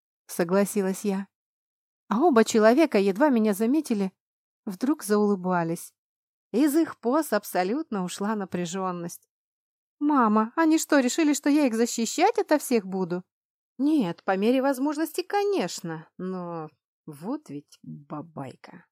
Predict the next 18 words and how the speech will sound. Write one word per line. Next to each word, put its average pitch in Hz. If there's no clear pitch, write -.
После 233
обеда, 214
где 202
под 196
пристальными 190
взглядами 190
первокурсников 202
я 302
едва 233
не 226
подавилась, 277
мы 330
поспешили 214
обратно 185
в 143
башню 180
женского 175
общежития 170